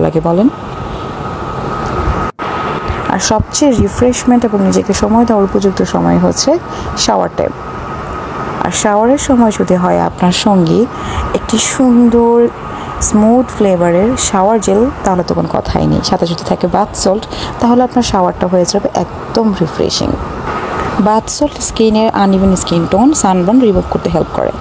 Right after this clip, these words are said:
আর সাথে আমাদের বাংলাদেশি প্রোডাক্ট, আমি প্রাউডলি বলছি আমাদের বাংলাদেশি প্রোডাক্ট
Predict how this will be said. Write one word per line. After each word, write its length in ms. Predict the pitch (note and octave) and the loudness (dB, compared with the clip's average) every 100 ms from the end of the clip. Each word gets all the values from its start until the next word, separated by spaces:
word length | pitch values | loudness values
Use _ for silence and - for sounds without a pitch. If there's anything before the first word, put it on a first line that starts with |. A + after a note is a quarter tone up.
| - - - - | -8 -8 -4 -2
আর 80 | G#3 B3 | 0 0
সাথে 240 | B3+ A3 B3 A3+ | 0 2 2 2
আমাদের 220 | F#3+ G3 F#3 | 2 2 2
বাংলাদেশি 420 | F#3 A#3 C4 B3+ - | 2 2 2 0 0
প্রোডাক্ট, 340 | - - - - - - F3+ | 0 -2 -4 -6 -10 -6 0
আমি 120 | G3 G3 | 0 2
প্রাউডলি 400 | F#3+ F#3 F#3+ D#4+ B3 | 2 2 2 2 4
বলছি 240 | F3 F3 C4 A3+ | 2 2 2 4
আমাদের 200 | F#3 F#3 | 2 2
বাংলাদেশি 440 | F3+ F3+ F#3 - - | 2 2 0 0 0
প্রোডাক্ট 320 | E3+ F3 C#4+ | 0 2 0